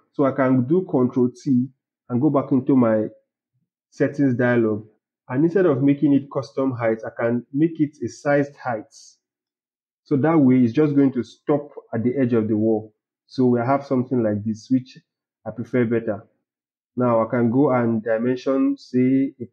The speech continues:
place like this. And again, you see that when I take it to the edge of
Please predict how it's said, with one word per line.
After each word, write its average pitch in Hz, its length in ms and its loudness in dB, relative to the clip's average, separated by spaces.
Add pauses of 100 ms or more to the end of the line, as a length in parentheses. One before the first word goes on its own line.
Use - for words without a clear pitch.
place 127 240 -2
like 104 260 -4
this. - 580 -4 (400)
And 127 140 2
again, 131 320 4
you 123 80 4
see 156 180 -2
that 120 220 0 (120)
when 131 180 0
I 131 120 2
take 165 220 0
it 156 200 2
to 127 100 2
the 117 240 0
edge 127 180 0
of 113 180 0